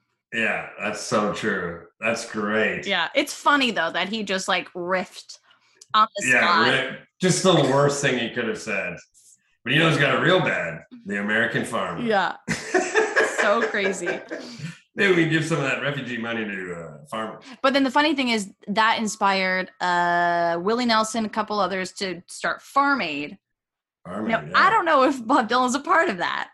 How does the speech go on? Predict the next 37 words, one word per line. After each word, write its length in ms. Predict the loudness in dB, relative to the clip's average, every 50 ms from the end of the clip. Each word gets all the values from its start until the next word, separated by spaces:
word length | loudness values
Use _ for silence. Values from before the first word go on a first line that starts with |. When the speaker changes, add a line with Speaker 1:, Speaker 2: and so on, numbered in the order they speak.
| _
Speaker 2:
I, 200 | 0 0 0 -2 -2 0
I'm 320 | 2 2 2 2 0 -2 -6 -2
Speaker 1:
He's, 240 | 0 0 2 2 2
he's 180 | 2 2 2
done 140 | 4 4 4
a 80 | 4 4
couple. 140 | 2 2
Speaker 2:
He's 80 | 2 4
done 120 | 4 4
a 40 | 4
Speaker 1:
I 20 | 4
think 120 | 4 2
he's 40 | 4 4
Speaker 2:
couple? 60 | 4
Speaker 1:
done 80 | 4
a 60 | 4 2
Speaker 2:
Okay. 80 | 0 -4 -6
Speaker 1:
couple 80 | -8
Farm 140 | -8 0 2
Speaker 2:
But 100 | 4 4
he's, 140 | 6 4 4
Speaker 1:
Aids, 80 | 4 2
Speaker 2:
I 40 | 2 4
don't 140 | 4 4
think 100 | 2 2
it 60 | 0 0
Speaker 1:
yeah, 20 |
Speaker 2:
was 140 | -2 -2 -2
Speaker 1:
yeah. 40 | -2
Speaker 2:
his 80 | -2
idea. 460 | -2 -2 -4 -6 -10 -10 -12 -14 -16 -18 _ _ _ _ _ _ _ _ _ _ _ _ _ _ _ _ _ _ _ _ _ _ _ _ _ _
Speaker 1:
No. 160 | -12 -12 -12 -14 -14 -12 -10 -10 -10 -12 -14 -8 -6
Speaker 2:
Very 180 | -6 -4 -4
funny. 300 | -4 -4 -4 -4 -4 -8 -12 -16 -10 -4 -4
Speaker 1:
<laughs> 80 | -4 -2 -2 -4 -4 -4 -8 -10 -12 -12 -14 -14 -12 -6
Yeah. 380 | -4 -2 -2 -2 -2 -2 -2 -4
Speaker 2:
Um, 200 | -4 -6 -8 -12